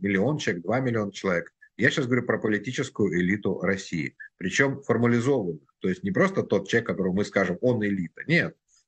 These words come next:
у него есть должность, имя, фамилия, должность. Там председатель, э, Кировоградского, или есть у них там Кировоград, у них, наверное, нет Кировограда, Сахалинского какого-нибудь островного комитета партии «Единая Россия». Такой человек есть, понимаете?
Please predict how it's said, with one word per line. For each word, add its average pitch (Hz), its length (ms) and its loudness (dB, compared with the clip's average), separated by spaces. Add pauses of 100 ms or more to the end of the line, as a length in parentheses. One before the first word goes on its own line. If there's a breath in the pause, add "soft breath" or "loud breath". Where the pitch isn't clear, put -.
у - 60 0
него 208 120 6
есть 127 140 0
должность, 123 720 0
имя, 196 340 4
фамилия, 131 480 -2
должность. 92 640 -4 (460 loud breath)
Там 85 220 -4
председатель, 160 1000 2 (320)
э, 101 360 -2
Кировоградского, 117 960 0
или 98 140 0
есть 131 200 -6
у 107 40 -16
них - 80 -20
там 87 120 -8
Кировоград, 85 560 0
у - 40 -20
них, - 160 -20
наверное, 82 260 -4
нет - 80 -20
Кировограда, 76 540 0
Сахалинского 139 1120 0 (480 soft breath)
какого-нибудь 107 340 0
островного 123 1000 0
комитета 113 580 -2
партии 117 380 0
«Единая 95 320 0
Россия». - 420 -4
Такой 208 280 2
человек - 260 -2
есть, 95 320 -2
понимаете? 110 600 -2